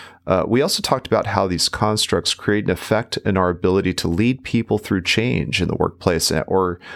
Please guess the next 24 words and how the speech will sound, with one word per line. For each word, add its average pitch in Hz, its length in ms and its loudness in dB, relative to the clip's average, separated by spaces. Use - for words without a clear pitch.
or - 80 0
help 127 280 2
people 110 380 2
in 85 60 2
our 80 160 2
lives. 85 580 0
Now 123 160 4
the 147 80 -2
question 127 320 0
is, 107 220 2
uh, - 180 -6
so - 180 2
where 131 160 2
do 92 60 0
we 131 100 2
go 147 200 2
from 90 240 -2
here? - 300 -4
What - 80 0
do - 80 0
we 170 80 2
do 160 180 2
about 87 320 0
it? - 160 -8